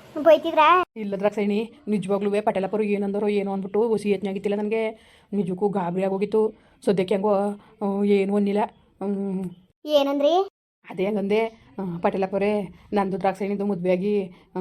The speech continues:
Speaker 2: ನಾಲ್ಕು ತಿಂಗಳಾಯ್ತು. ನಾನು ಹೇಳ್ತೀನಿ ಮೂರು ತಿಂಗಳು ಗರ್ಭಿಣಿ" ಅಂತ ಅಂದೆ. ಮೊದಲು ಮದುವೆ ಆಯ್ತು ಅಂದ ತಕ್ಷಣ ಕೋಪ ಮಾಡ್ಕೊಂಡ್ರು.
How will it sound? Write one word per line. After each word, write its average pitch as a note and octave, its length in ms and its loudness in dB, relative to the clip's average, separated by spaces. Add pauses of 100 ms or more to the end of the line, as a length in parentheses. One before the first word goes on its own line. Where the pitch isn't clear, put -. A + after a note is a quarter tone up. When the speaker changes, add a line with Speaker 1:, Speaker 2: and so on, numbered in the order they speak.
Speaker 2:
ನಾಲ್ಕು F#3 260 -8
ತಿಂಗಳಾಯ್ತು. G3 680 -4 (260)
ನಾನು G3 120 -2
ಹೇಳ್ತೀನಿ G3 260 -2
ಮೂರು G3 140 -4
ತಿಂಗಳು F#3 200 -6
ಗರ್ಭಿಣಿ" G3 360 -2
ಅಂತ F#3+ 140 -6
ಅಂದೆ. G3 380 0 (560)
ಮೊದಲು G3 480 2
ಮದುವೆ F#3+ 260 0
ಆಯ್ತು G3 180 0
ಅಂದ G#3 60 -2
ತಕ್ಷಣ G#3 140 -6
ಕೋಪ F#3 240 -2
ಮಾಡ್ಕೊಂಡ್ರು. G#3+ 680 0